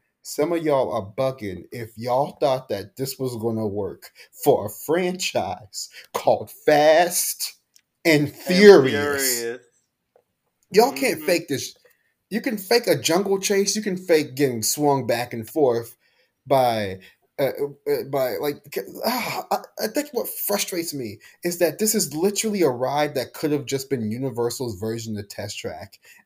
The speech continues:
Speaker 1: and
Speaker 2: Yeah.
Speaker 1: they just fumbled the bag. Like, oh my God.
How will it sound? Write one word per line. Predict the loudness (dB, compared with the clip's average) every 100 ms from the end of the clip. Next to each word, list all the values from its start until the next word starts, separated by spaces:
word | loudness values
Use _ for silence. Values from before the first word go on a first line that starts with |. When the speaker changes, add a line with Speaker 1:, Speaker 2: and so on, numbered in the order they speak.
| -6
Speaker 1:
and | -4 -2 -2
Speaker 2:
Yeah. | 0
Speaker 1:
they | 2 0 -2 -8 -14 _ _ -4
just | 2 4 4 -2 -14 _ _ -2 4
fumbled | 4 4 2 2 0 -10 _ -6 -2
the | -2 -2 -8 -10 _ -10
bag. | -2 0 0 -4 -12 -18 _ _ _ -4
Like, | 0 0 -2 2
oh | 4 4
my | 0 -6
God. | -8 -6 -6 -8